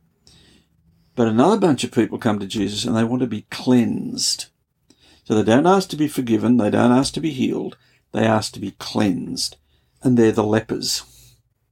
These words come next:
The lepers ask to be cleansed because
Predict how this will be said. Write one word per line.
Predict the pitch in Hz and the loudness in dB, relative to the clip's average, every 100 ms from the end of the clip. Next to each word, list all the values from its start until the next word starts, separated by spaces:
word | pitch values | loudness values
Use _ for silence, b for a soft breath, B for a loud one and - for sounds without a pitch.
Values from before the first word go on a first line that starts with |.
| _ _ _ _ _ _ | _ _ _ _ _ _
The | 110 | 0
lepers | 117 143 160 127 | 2 4 2 4
ask | 113 113 - | 2 0 -6
to | 104 | -8
be | 101 | -8
cleansed | - 110 92 - - b b b b | -4 -2 -2 -4 -12 b b b b
because | 131 123 127 120 - | -6 2 2 2 -4